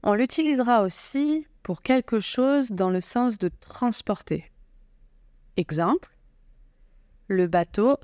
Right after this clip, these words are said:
amène les marchandises. Amener signifie aussi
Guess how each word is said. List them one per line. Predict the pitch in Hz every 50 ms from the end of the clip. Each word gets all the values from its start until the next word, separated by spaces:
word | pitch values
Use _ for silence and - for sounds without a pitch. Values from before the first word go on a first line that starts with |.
| - _ _ -
amène | 214 214 202 190 185 185 202 233 262 262 - _ _ _ _ - - _ -
les | 185 185 180
marchandises. | 180 185 196 190 - - - - 202 185 165 147 147 143 - - - _ _ _ _ _ _ _ _ _ - _ _ _ _ _ - - _ _ _ _ _ _ _ _ _ _ _ _ _ - _ _ _ _ _ _ _ - - _ -
Amener | - 220 226 233 254 262 262 294 359 392
signifie | 370 - - - 240 226 226 233 214 - - - 202 190 185
aussi | 180 175 - - - - 269 277 269 269 269 269